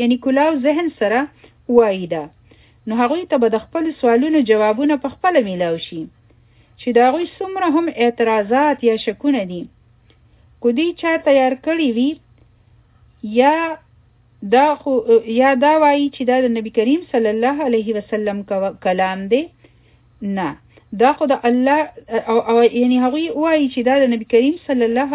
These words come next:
علیه وسلم کلام دی او دا خو د الله کلام نه دی. د هغوی دپاره الله کافي دی او دا قرآن حق دی.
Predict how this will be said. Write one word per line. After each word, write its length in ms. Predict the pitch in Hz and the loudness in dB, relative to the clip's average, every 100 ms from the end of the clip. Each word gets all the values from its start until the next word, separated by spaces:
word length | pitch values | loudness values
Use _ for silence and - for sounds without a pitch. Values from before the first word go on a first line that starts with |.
| 254 | 0
علیه 220 | 240 220 226 | 0 -2 -6
وسلم 420 | 208 294 311 302 240 | -6 -6 -2 -2 -2
کلام 340 | 208 202 202 208 | -2 -2 -4 -2
دی 100 | 262 | 0
او 100 | 269 | 0
دا 120 | 247 | 0
خو 120 | 254 262 | -2 -4
د 80 | - 226 | -2 -4
الله 280 | 226 240 285 | 0 0 0
کلام 400 | 277 220 196 190 | -2 -2 -2 -6
نه 200 | 185 185 | -10 -4
دی. 160 | 226 302 - - _ - _ | -4 -4 -8 -20 _ -20 _
د 40 | 214 | -2
هغوی 280 | 220 254 330 | 0 0 0
دپاره 520 | 320 311 269 277 320 359 _ _ _ _ | -2 0 2 2 0 -6 _ _ _ _
الله 380 | 214 226 240 294 | -2 0 2 2
کافي 480 | 311 247 226 - 254 | 2 -2 -2 -2 -4
دی 160 | 170 143 _ _ _ _ - | -2 -6 _ _ _ _ -6
او 100 | 214 | -2
دا 160 | 220 285 | 2 2
قرآن 500 | 294 254 240 247 269 | 2 0 0 -2 -2
حق 320 | 247 233 269 - | -2 -2 -4 -4
دی. 140 | 170 | -6